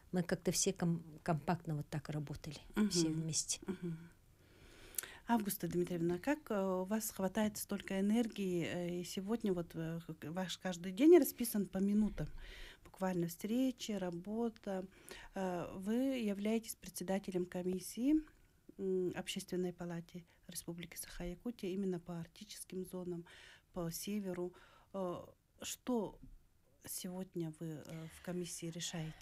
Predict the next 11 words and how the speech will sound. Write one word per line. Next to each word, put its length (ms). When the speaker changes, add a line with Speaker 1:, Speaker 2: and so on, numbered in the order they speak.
Speaker 1:
Ну, 200
опять, 540
опять 300
Speaker 2:
Мгм. 120
Speaker 1:
то 120
же 100
самое. 580
От-, 260
отсутствие 840
к-, 100
большого 500